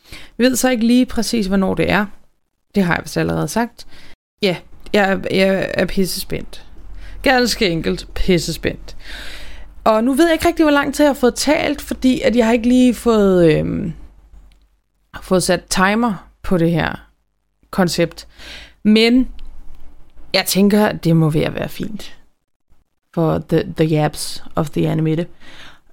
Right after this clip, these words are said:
Øh, jeg vil ønske jer alle sammen en rigtig god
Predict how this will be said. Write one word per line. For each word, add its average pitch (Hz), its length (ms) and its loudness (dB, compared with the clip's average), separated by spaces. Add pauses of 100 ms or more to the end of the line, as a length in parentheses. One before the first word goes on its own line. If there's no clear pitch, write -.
(100)
Øh, 175 920 4
jeg 175 180 4
vil 185 220 2
ønske 202 440 2
jer 196 140 4
alle 202 260 0
sammen 247 380 -2
en 190 200 0
rigtig 180 360 -4
god 180 400 -6